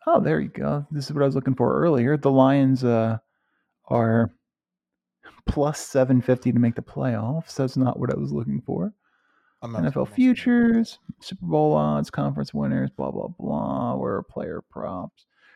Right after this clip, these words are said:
Speaker 1: There are just too many options.
Speaker 2: Ah, in any case, I'm glad.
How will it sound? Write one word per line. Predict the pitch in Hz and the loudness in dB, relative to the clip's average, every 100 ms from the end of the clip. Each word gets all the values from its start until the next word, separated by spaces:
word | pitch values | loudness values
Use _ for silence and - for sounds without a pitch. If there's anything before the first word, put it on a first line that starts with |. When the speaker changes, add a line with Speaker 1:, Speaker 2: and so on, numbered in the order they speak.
| _ | _
Speaker 1:
There | 202 | 6
are | 233 | 6
just | 226 247 - | 6 0 0
too | - 285 269 | 4 6 6
many | 240 254 233 | 4 4 4
options. | 240 240 - 214 160 110 101 104 - 123 | 4 4 2 4 4 4 0 -6 -8 -2
Speaker 2:
Ah, | 131 135 135 127 104 - _ _ - | 2 4 4 4 0 -8 _ _ -6
in | 190 | 0
any | 202 175 | 2 0
case, | 160 135 131 - - | 2 2 0 -4 -2
I'm | 147 151 143 | 2 4 4
glad. | 135 110 95 - | 2 2 0 -6